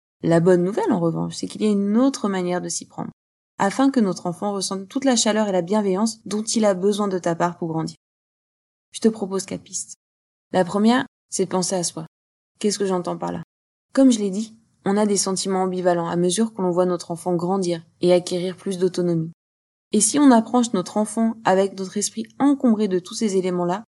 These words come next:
il va être vraiment compliqué de l'aider et de se montrer ouvert d'esprit et flexible. Donc, avant de se mettre à penser à notre enfant,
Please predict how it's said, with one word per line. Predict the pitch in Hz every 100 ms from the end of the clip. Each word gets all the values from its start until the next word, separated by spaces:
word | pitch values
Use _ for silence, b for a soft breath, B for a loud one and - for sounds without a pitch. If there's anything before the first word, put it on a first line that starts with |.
| _ _ _
il | - 202
va |
être | 220 185
vraiment | 190 220 233 226
compliqué | 208 185 185 190
de |
l'aider | 185 175 175 -
et | 208
de | 196
se | 196
montrer | 202 196 - 220 220
ouvert | 202 208
d'esprit | 190 180 -
et | 185
flexible. | 170 180 - - - _ _ _ _ _ -
Donc, | 214 214 - _ _ _
avant | - 233 240 359
de | 254
se | 220 208
mettre | 190 190
à | 175
penser | 175 175 185
à | 185
notre | 170 -
enfant, | 170 226 269